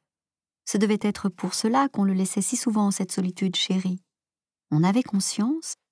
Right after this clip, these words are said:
qu'il en avait besoin pour s'adonner à la profondeur. L'enfant en conclut que les autres savaient sa différence. Il était cet élu dont l'intérieur de la tête abritait une actualité indispensable.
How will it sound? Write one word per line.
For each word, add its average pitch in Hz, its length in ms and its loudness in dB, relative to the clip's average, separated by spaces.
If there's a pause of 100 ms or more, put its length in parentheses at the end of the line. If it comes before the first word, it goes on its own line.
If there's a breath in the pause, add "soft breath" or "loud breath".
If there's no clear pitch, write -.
(140)
qu'il 208 180 4
en 208 80 6
avait 226 160 4
besoin 214 500 2
pour - 160 -6
s'adonner 208 460 2
à - 20 2
la 196 80 2
profondeur. 175 960 -4 (600)
L'enfant 196 300 4
en 196 140 4
conclut 185 280 0
que 214 120 0
les 180 180 0
autres 233 220 0
savaient 262 360 2
sa 202 140 -2
différence. 175 720 -4 (280)
Il 226 120 6
était 269 200 4
cet 214 200 0
élu 247 200 4
dont 196 100 4
l'intérieur 208 460 2
de 190 100 0
la 180 140 0
tête 254 240 -2
abritait 190 340 0
une 196 220 2
actualité 196 440 0
indispensable. 196 1000 0